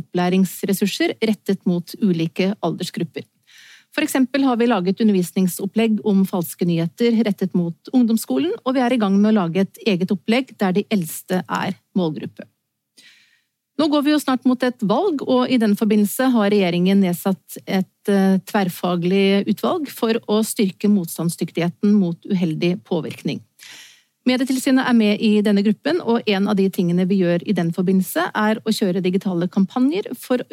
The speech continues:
gjøre folk oppmerksomme på falske nyheter og desinformasjon, og gi tips til hvordan usann informasjon kan avdekkes. Og her er noen viktige spørsmål å stille seg dersom man kommer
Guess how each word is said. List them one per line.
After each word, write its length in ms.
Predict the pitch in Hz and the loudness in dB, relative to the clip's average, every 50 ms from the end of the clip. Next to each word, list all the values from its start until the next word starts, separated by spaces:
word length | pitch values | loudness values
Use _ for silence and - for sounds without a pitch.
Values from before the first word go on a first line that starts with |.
| 262 254 | 0 0
gjøre 180 | 208 170 202 | 0 0 -2
folk 220 | - - 185 175 - _ | -2 -2 -4 -6 -4 _
oppmerksomme 880 | - 214 - - 190 170 160 160 - - - - 202 202 208 220 226 220 - | -8 -4 -2 -2 0 0 -2 -4 -6 -10 -6 -2 0 2 2 2 2 0 -4
på 300 | - - 175 185 185 202 - _ _ - | -4 -4 -2 0 0 -2 -4 _ _ -8
falske 320 | - 196 180 - - - | -6 -4 -4 -4 -4 -2
nyheter 380 | 185 185 170 175 175 - 196 190 | -2 0 0 -2 -2 -2 -2 -2
og 80 | 190 180 | 0 0
desinformasjon, 680 | 185 185 - 196 190 - - 190 196 - 285 320 466 | -2 -2 0 -2 -2 0 0 -2 -2 0 -2 -4 -6
og 440 | 480 - _ _ _ _ - 294 320 | -8 -10 _ _ _ _ -2 -2 -2
gi 60 | 339 | 0
tips 340 | - - 202 - - - - | 0 -2 -4 -4 -6 -8 -4
til 180 | - 240 240 233 | -2 -2 -2 0
hvordan 420 | 202 180 165 165 185 190 196 196 - | 0 -2 0 0 0 0 0 0 0
usann 480 | 214 175 165 - - 170 165 165 165 - | 0 -2 -2 -4 -4 -2 -2 -2 0 0
informasjon 680 | 190 175 - - 190 196 180 - 175 165 170 170 175 - | -2 -2 -2 0 0 0 0 -2 -4 -4 -2 -4 -4 -4
kan 320 | - 170 151 156 165 165 - _ _ - | -4 -4 -4 -2 -4 -6 -8 _ _ -8
avdekkes. 600 | 175 - - - - - - - - - - - _ _ _ _ _ _ _ _ _ _ _ - - _ _ _ _ _ _ _ _ _ _ _ _ | -8 -6 -8 -10 -12 -12 -12 -12 -12 -12 -14 -16 _ _ _ _ _ _ _ _ _ _ _ -20 -20 _ _ _ _ _ _ _ _ _ _ _ _
Og 140 | - 262 | -2 0
her 100 | 294 277 | 0 2
er 80 | 277 302 | 2 2
noen 320 | 311 311 277 220 233 262 | 2 2 4 4 4 4
viktige 400 | 254 254 - - - 220 214 220 | 2 2 0 0 0 0 2 2
spørsmål 540 | 214 - - 196 - - - 233 233 247 262 247 - | 0 0 -2 -4 -4 -2 0 0 2 2 0 0 0
å 140 | 196 196 196 214 | 0 0 0 0
stille 300 | 196 - - 226 185 185 | -2 -2 -2 -2 0 0
seg 280 | 185 - 277 370 427 302 | 0 -2 -2 -2 0 0
dersom 300 | 214 220 - - 233 220 226 | 0 -2 0 0 2 2 4
man 160 | 220 233 226 | 4 2 2
kommer 320 | - - 214 208 220 226 | 2 2 2 2 2 2